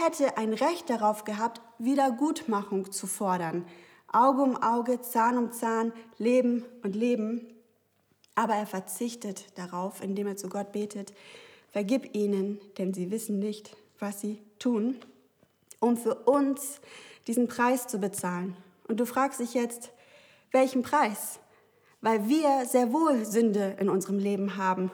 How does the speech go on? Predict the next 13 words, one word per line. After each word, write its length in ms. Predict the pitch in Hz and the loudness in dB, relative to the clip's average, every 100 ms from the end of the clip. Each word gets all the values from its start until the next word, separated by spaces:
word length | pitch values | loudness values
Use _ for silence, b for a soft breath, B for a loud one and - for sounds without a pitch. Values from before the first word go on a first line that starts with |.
| - | -4
Und 100 | 208 | -2
wenn 200 | 208 220 | 0 2
wir 360 | 254 320 285 - | 2 4 4 6
einige, 400 | 247 254 202 220 | 6 6 0 -2
eines 320 | - 226 233 - | 0 0 0 0
Tages 400 | 269 269 240 240 | 2 4 2 0
dann 180 | 226 | 2
mal 160 | 220 214 | 2 0
vor 320 | - 285 269 | -2 4 4
dem 140 | 240 247 | 6 2
Richter 340 | 277 285 214 | 0 -2 -4
stehen 360 | 208 220 208 190 | -2 0 0 0
würden 320 | 202 208 | -2 -2